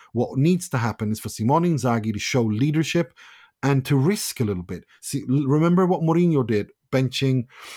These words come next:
uh, Courtois, uh, or ben-, or benching Iker Casillas. Uh, first thing Pep Guardiola did at City, benching Joe Hart. I mean,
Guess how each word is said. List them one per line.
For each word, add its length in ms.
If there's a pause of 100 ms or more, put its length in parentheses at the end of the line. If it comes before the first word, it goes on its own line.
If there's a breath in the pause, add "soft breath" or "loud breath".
(180 loud breath)
uh, 280
Courtois, 580 (480)
uh, 240 (280)
or 200
ben-, 240
or 160
benching 720
Iker 240
Casillas. 640 (400)
Uh, 360 (500)
first 320
thing 160
Pep 220
Guardiola 500
did 160
at 100
City, 360
benching 640
Joe 200
Hart. 320
I 60
mean, 200